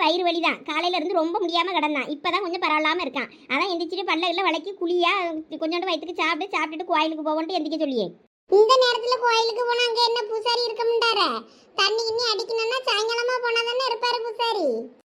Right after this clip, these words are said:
Speaker 1: ஒரு சோழசாமி கோயில் அங்க கூட்டிட்டு போலான்னு பார்த்தேன் பாத்துக்க. அங்க ஒரு வயசானமா இருக்கும், அது மூஞ்சில தண்ணி தெளிச்சுன்னா கொஞ்சம் அவனுக்கு உடம்பு கிடம்புலாம் சரியாயிரும். அதனால தான் அவனை அங்க கூட்டு போலான்னு பார்த்தேன், குளிச்சானா கூட்டு போவோன்னு.
Speaker 2: எங்கேயாவது மோத அவனை கூட்டிட்டு போங்க. வீட்டுல படுத்து படுத்து கிடக்கும்போது இவனை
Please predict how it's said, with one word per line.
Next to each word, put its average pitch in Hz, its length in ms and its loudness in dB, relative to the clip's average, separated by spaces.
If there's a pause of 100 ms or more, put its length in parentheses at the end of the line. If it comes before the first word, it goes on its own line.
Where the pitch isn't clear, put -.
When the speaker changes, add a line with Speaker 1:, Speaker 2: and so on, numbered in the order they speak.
(140)
Speaker 1:
ஒரு 392 160 4
சோழசாமி 381 400 0
கோயில் 349 360 2 (300)
அங்க 370 180 4
கூட்டிட்டு 349 260 -2
போலான்னு 359 260 2
பார்த்தேன் 320 200 0
பாத்துக்க. 254 220 -2 (260)
அங்க 349 160 0
ஒரு 370 120 2
வயசானமா 349 480 0
இருக்கும், 330 300 0 (300)
அது 294 160 2
மூஞ்சில 349 280 0
தண்ணி 320 160 -2
தெளிச்சுன்னா 330 360 -2
கொஞ்சம் 330 180 0
அவனுக்கு 330 200 -4 (100)
உடம்பு 330 200 0
கிடம்புலாம் 320 340 -2
சரியாயிரும். 294 440 0 (160)
அதனால 320 220 -2
தான் 349 100 -2
அவனை 339 120 -2
அங்க 339 160 -2
கூட்டு 311 220 -2
போலான்னு 311 280 2
பார்த்தேன், 302 240 -2
குளிச்சானா 311 360 -2
கூட்டு 285 200 -4
போவோன்னு. 269 300 2 (560)
Speaker 2:
எங்கேயாவது 403 380 6 (100)
மோத 403 180 2 (100)
அவனை 403 240 0
கூட்டிட்டு 403 420 0
போங்க. 339 200 2 (420)
வீட்டுல 370 240 2 (100)
படுத்து 330 320 0
படுத்து 381 220 0
கிடக்கும்போது 370 400 0
இவனை 403 160 0